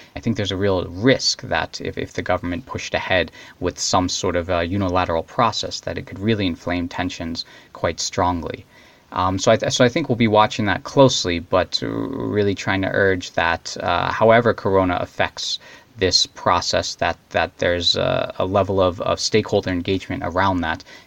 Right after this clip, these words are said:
And even if there is some sort of a delay or, or some sort of a effect on the time process, that, uh, actors can use that time wisely to, to, uh, make up some of the gaps, especially on the technical level that we've seen thus far.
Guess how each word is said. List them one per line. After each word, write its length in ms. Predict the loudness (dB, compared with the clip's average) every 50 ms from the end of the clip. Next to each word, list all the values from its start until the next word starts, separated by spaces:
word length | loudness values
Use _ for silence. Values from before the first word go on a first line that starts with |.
| _ -8
And 320 | -6 -4 -4 -4 -6 -6 -8 -12 -12 -6
even 300 | -4 -4 -2 -2 -2 -4
if 160 | -4 -4 -2
there 120 | 0 4
is 240 | 6 6 6 6 6
some 200 | 2 0 0 -2
sort 260 | -2 -2 0 0 0
of 160 | 0 0 0
a 240 | 2 2 2 2 0
delay 540 | 0 -2 -2 0 0 2 2 2 2 0 0
or, 120 | -2 -2
or 200 | -2 -2 -2 -2
some 180 | -2 -4 -4 -4
sort 180 | -4 -4 -4 -6
of 140 | -4 -4
a 240 | -2 -2 -2 -2 -4 -8 -14 -20 -16 -10 -10
effect 380 | -10 -2 0 0 0 0 -2
on 120 | -2 -2 0
the 80 | -2
time 720 | -4 -2 -2 0 0 0 0 0 -2 -2 -4 -4 -6 -8 -10 -12
process, 560 | -4 0 2 4 4 2 2 0 -2 -2 -2 -2
that, 360 | 0 0 0 -2 -4 -8 -8
uh, 380 | -6 -4 -4 -4 -4 -4 -6 -8 -10 -16 -20 -10 -4
actors 440 | -4 -4 -4 -2 -2 -2 -2 -2 -2
can 200 | -4 -4 -4 -2
use 400 | 4 6 8 8 8 8 4 2
that 240 | 0 0 0 0 -2
time 240 | -4 -4 -4 -2 0
wisely 500 | 0 2 2 2 0 -2 -4 -4 -6 -6
to, 400 | -6 -8 -6 -4 -4 -4 -4 -6 -10 -16 -20 -20 _ _
to, 400 | -10 -6 -4 -2 -2 -2 -2 0
uh, 260 | 0 2 2 2 0 0
make 240 | 0 0 0 2 2
up 120 | 0 0
some 140 | 0 -4 -4
of 80 | -4 -6
the 60 | -4
gaps, 500 | -2 0 0 0 0 -2 -4 -6 -6 -4
especially 520 | -4 -6 -4 -4 -2 -2 -2 -4 -2 -6
on 60 | -6 -6
the 60 | -8
technical 460 | -6 -6 -6 -6 -6 -8 -8 -6 -4
level 240 | -2 -4 -4 -4 -4
that 160 | -4 -4 -6
we've 120 | -6 -6
seen 260 | -4 -4 -4 -4 -6 -6
thus 180 | -6 -6 -6
far. 340 | -4 -4 -4 -4 -4 -8